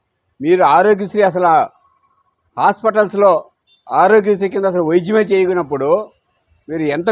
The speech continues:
పెంచి ఏం ప్రయోజనం అని చెప్పి సందర్భంగా మేము ప్రశ్నిస్తున్నాం. నెల్లూరులో ప్రముఖ హాస్పిటల్స్ అయినటువంటి, కార్పొరేట్ హాస్పిటల్ అయినటువంటి అపోలో హాస్పిటల్ కానీ, అదేవిధంగా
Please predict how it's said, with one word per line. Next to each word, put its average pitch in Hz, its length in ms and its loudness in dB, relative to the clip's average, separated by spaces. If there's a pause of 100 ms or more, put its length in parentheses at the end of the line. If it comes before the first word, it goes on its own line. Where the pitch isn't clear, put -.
పెంచి 202 280 -4
ఏం 185 140 -4
ప్రయోజనం 180 300 -2
అని 160 100 -6
చెప్పి 165 240 -10
సందర్భంగా 156 340 -8
మేము 127 160 -10
ప్రశ్నిస్తున్నాం. 120 560 -14 (960)
నెల్లూరులో 214 580 4 (1000)
ప్రముఖ 208 300 -2 (520)
హాస్పిటల్స్ 196 560 0
అయినటువంటి, 170 480 -2 (220)
కార్పొరేట్ 180 480 0
హాస్పిటల్ 156 360 -6
అయినటువంటి 147 400 -6
అపోలో 175 300 0
హాస్పిటల్ 151 420 -6
కానీ, 160 180 -2 (1040)
అదేవిధంగా 185 600 2